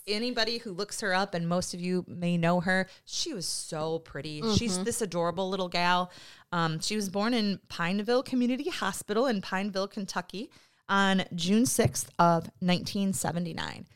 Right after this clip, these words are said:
Speaker 1: It's one of those things that hits home. I'm like, "She is two years younger than me."
Speaker 2: Yep.
Speaker 1: Uh, to Stephen Scherer and his wife, Jacqueline, often called Jackie throughout the case, um, who was later known as Jacqueline Vaught, um, or Vogt, after she divorced and remarried.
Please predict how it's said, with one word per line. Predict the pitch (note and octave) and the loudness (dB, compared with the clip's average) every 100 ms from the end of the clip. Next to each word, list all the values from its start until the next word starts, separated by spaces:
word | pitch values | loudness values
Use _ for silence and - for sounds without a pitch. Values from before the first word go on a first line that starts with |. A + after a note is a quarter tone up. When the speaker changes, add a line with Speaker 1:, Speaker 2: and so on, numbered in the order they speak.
| - _ | -20 _
Speaker 1:
It's | - | -8
one | G3+ | -4
of | D#3 | -2
those | D3 | -2
things | C#3+ - | -6 -6
that | D#3 | -6
hits | C#3+ | -6
home. | D#3+ C#3+ D3 - | -6 -6 -8 -6
I'm | |
like, | F3+ E3+ | -6 -4
"She | - F3 | -6 -6
is | E3 D#3 - - | -6 -8 -14 -8
two | - | -6
years | G3+ F#3 F3 | -4 -4 -6
younger | D3 D3+ | -6 -8
than | - D#3+ | -10 -8
me." | E3 G#3 | -8 -2
Speaker 2:
Yep. | A#3 - _ _ - - - - - | -2 -4 _ _ -20 -20 -20 -20 -6
Speaker 1:
Uh, | F3 E3 | -2 0
to | G3 | 0
Stephen | - - A3+ A3+ | -2 -2 0 2
Scherer | A3+ G3 F#3 F#3+ | 2 4 4 4
and | - F3 | 2 -2
his | F3+ | -2
wife, | F3+ F#3 - | 0 0 -2
Jacqueline, | E3+ E3 D#3 D#3 D3 D3+ G3+ - | -4 -4 -4 -8 -6 -4 -4 -2
often | D3+ - | -2 0
called | E3+ D#3+ E3 | 2 4 4
Jackie | D#3 C3+ - E3 | 0 0 -4 -8
throughout | D3 C#3+ - | -2 -2 -2
the | |
case, | - D3+ G#3+ - - - - _ | -4 -2 -2 -6 -14 -20 -20 _
um, | E3+ E3 E3 | -2 0 0
who | G#3+ | 0
was | G3+ | 2
later | A#3 C#4+ A3+ | 2 4 2
known | F3+ | 2
as | F3+ | 0
Jacqueline | - E3+ F3 E3 | 0 0 0 -2
Vaught, | D3+ D3 A3 - - _ | 2 2 0 -4 -16 _
um, | D#3+ C#3+ D3 | -2 -2 -2
or | D#3 | -4
Vogt, | D3+ E3+ - - - | -2 -2 -4 -8 -10
after | - D3 D3+ | -10 -8 -8
she | D#3 | -4
divorced | D#3 D3 C#3+ - | -2 -2 -4 -6
and | C#3 | -6
remarried. | C3 C3 B2+ B2 A#2+ | -4 -4 -4 -6 -8